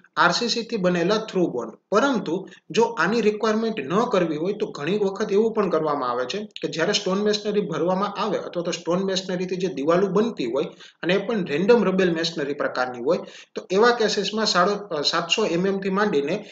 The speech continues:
એક હજાર એમ એમ, એટલે કે પંચોતેર સેન્ટીમીટરથી સો સેન્ટીમીટરના ગાળે vertical અને horizontal ડિસ્ટન્સમાં પથ્થરથી જ બનેલા થ્રુ bond મૂકવામાં આવે છે. That means કે એવા પથ્થર મૂકવામાં આવે છે કે જેની પહોળાઈ છે, એ દિવાલની પહોળાઈ કરતાં વધારે હોય, Right?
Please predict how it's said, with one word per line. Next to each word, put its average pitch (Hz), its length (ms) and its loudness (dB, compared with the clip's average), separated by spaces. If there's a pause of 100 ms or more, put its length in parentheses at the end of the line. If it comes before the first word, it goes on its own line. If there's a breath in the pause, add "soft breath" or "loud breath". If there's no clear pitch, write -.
(160)
એક 208 200 2
હજાર 180 260 2
એમ 131 140 -6
એમ, 123 100 -10
એટલે 139 200 -4
કે 185 120 -4
પંચોતેર 190 640 -2
સેન્ટીમીટરથી 180 680 -2
સો 185 220 0
સેન્ટીમીટરના 175 680 0
ગાળે 175 300 4 (420 loud breath)
vertical 208 460 2
અને 170 200 -4
horizontal 175 520 0
ડિસ્ટન્સમાં 156 640 -4 (600 loud breath)
પથ્થરથી 220 480 0
જ 196 60 -6
બનેલા 185 360 2
થ્રુ 226 280 0
bond 175 220 4
મૂકવામાં 131 500 -4
આવે 113 120 -8
છે. 135 240 -8
That 156 100 -6
means 208 160 2
કે 208 120 -4
એવા 202 300 2
પથ્થર 220 340 -2
મૂકવામાં 175 460 -4
આવે 143 140 0
છે 196 180 -6
કે 175 100 -6
જેની 175 260 -2
પહોળાઈ 185 400 0
છે, 208 260 -6 (260 loud breath)
એ - 40 -8
દિવાલની 180 360 4
પહોળાઈ 156 300 0
કરતાં - 720 -4
વધારે 170 360 4
હોય, 110 220 -4 (220)
Right? 233 200 0